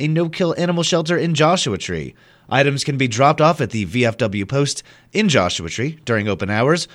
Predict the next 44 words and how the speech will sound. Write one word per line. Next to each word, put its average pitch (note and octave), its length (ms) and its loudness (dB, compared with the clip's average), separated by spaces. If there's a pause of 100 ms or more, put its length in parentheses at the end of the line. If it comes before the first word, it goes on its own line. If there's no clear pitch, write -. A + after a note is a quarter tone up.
(200)
Wednesdays, C#3 640 4
nine D3 240 4
A D3+ 80 6
M D3+ 80 2
to C#3 100 -4
two G3+ 160 -2
P C3 160 0
M, B2+ 200 -4 (200)
starting E3+ 520 4 (280)
tomorrow D#3 600 6
and E3 220 0
every F#3+ 380 2
Wednesday C3 500 2 (120)
through C3 160 -4
December E3 360 0
twenty-first. G#2+ 760 0 (760)
The B2 100 2
holiday D3+ 320 8
season D3+ 360 2
is F3+ 280 4
in A#2 160 2
full A2 200 0
effect, D#3 440 2
and C#3+ 180 -2
if D3 140 0
you D#3+ 80 2
need D#3+ 260 0
to D#3+ 200 -2
warm E3+ 260 0
up E3 140 0
your E3+ 160 2
giving D3 400 4
game, G2+ 340 0 (320)
Then C3 160 0
a C3 60 -2
salmon D3+ 320 2
reporter D3+ 420 2
Robert D#3+ 480 0
Hayden D3+ 360 2
rejoins F2 420 -4
us C#3 200 -4
with A#2+ 140 -6
a B2+ 60 -4
look E3 300 -2